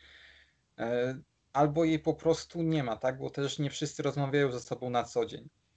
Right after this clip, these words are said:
Jest to problem, ale staramy się dzięki różnego rodzaju aktywnościom, grom społecznościowym, e, zbiórkom w formie elektronicznej, e,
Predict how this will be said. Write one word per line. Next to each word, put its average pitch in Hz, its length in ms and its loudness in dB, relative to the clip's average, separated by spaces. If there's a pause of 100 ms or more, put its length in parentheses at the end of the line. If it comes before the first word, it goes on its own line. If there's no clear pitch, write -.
(440)
Jest 147 400 0
to 170 140 0
problem, 151 760 2 (120)
ale 147 420 6
staramy 151 520 2
się 147 240 -4
dzięki 135 420 -6
różnego 139 500 -4
rodzaju 135 440 -2
aktywnościom, 123 1080 -4 (200)
grom 139 280 2
społecznościowym, 117 1500 0
e, 110 240 -6
zbiórkom 113 520 0
w - 40 -18
formie 127 400 0
elektronicznej, 123 920 0 (600)
e, 113 400 4